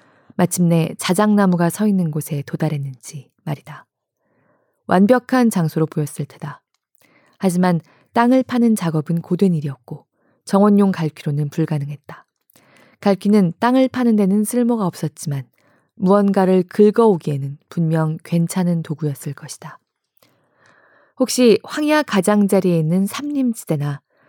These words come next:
상업용 나무가 자라는 숲속에서 헤매어 본 경험이 있는가? 그렇다면 곳곳에 잔가지가 얼마나 빽빽하게 쌓이는지 알 테다.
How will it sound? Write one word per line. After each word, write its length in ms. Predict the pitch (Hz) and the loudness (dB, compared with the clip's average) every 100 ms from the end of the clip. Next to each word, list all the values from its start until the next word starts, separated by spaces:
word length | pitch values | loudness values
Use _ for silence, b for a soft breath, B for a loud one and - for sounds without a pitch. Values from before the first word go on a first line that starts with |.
| _ - | _ -6
상업용 500 | 285 285 269 269 214 | 0 0 2 2 2
나무가 340 | 170 170 175 | 2 2 0
자라는 380 | 170 160 156 170 | 0 -2 0 -2
숲속에서 680 | - - 214 160 - 147 - _ _ | -6 -6 -4 -4 -6 -10 -10 _ _
헤매어 360 | 285 277 277 262 | -4 0 2 0
본 180 | 233 208 | 0 -2
경험이 400 | 185 151 151 147 | -2 -4 -4 -6
있는가? 380 | 135 143 151 - _ _ _ _ _ _ _ _ _ - | -8 -8 -12 -16 _ _ _ _ _ _ _ _ _ -2
그렇다면 480 | 202 196 190 190 165 B B B B - | -2 2 2 2 0 B B B B 0
곳곳에 640 | 233 - 247 247 233 170 - | 0 4 4 6 4 4 2
잔가지가 720 | 196 202 226 233 - 220 208 | 2 4 4 2 0 2 2
얼마나 480 | 170 180 202 196 214 | 4 4 4 2 0
빽빽하게 720 | 269 - - 269 - 240 214 | -2 -4 -2 -2 -2 0 0
쌓이는지 640 | 196 202 180 147 139 - 151 | 2 0 0 -2 -6 -6 -6
알 160 | 147 143 | -6 -8
테다. 400 | - - - | -10 -16 -16